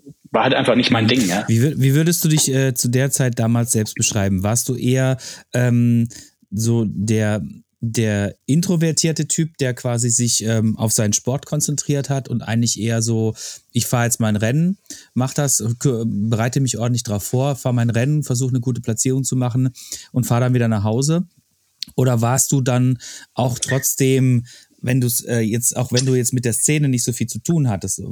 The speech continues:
Speaker 2: zu tun haben wolltest, wolltest du dich trotzdem auch, äh, weiter integrieren?
Speaker 1: Also ich hatte mit der Downhill-Szene
Speaker 2: Ja.
Speaker 1: nichts zu tun, aber ich hatte stark mit der Four-Cross-Szene. Also Dual-Slalom,
Speaker 2: Mhm.
Speaker 1: dort hatte ich wirklich einige,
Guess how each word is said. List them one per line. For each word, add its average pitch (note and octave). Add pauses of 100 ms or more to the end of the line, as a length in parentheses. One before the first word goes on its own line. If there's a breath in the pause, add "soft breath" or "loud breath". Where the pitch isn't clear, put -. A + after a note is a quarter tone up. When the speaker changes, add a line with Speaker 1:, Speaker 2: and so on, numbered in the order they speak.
(100)
Speaker 2:
zu A#2
tun C3
haben G2+
wolltest, A2
wolltest B2+
du B2
dich A#2
trotzdem B2
auch, A2
äh, -
weiter A2+
integrieren? A#2 (2250 loud breath)
Speaker 1:
Also D3+
ich D3+
hatte -
mit -
der A#2
Downhill-Szene C#3+
Speaker 2:
Ja. A#2
Speaker 1:
nichts -
zu G#2+
tun, A#2+
aber A2+
ich A2
hatte A2
stark B2+
mit A2+
der G#2
Four-Cross-Szene. G#2+
Also -
Dual-Slalom, A#2+
Speaker 2:
Mhm. A2+ (260 loud breath)
Speaker 1:
dort A#2+
hatte A#2
ich G#2+
wirklich A#2+
einige, A#2+